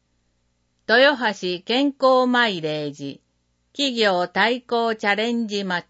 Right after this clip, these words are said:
チ。愛知健康プラスアプリを使って平均歩数を競います。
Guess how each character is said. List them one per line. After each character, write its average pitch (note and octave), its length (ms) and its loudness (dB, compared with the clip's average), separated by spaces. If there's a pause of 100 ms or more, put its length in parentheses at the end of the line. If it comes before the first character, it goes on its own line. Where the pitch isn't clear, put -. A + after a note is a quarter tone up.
チ。 - 200 -20 (1080)
愛 B3 300 2
知 F#3+ 180 -18
健 A#3 280 0
康 B3+ 380 0
プ B3 140 -4
ラ B3 200 2
ス A#3+ 200 -4
ア A#3+ 140 0
プ G3+ 140 -10
リ D#3 180 -6
を D#3 100 -4
使 - 280 -8
っ D#3+ 60 -6
て D#3+ 420 -12 (300)
平 B3+ 280 2
均 B3+ 340 -2
歩 A#3 180 -4
数 A3+ 360 -2
を C#3+ 160 -4
競 - 340 -8
い D#3 100 -8
ま C3+ 160 -10
す。 - 260 -20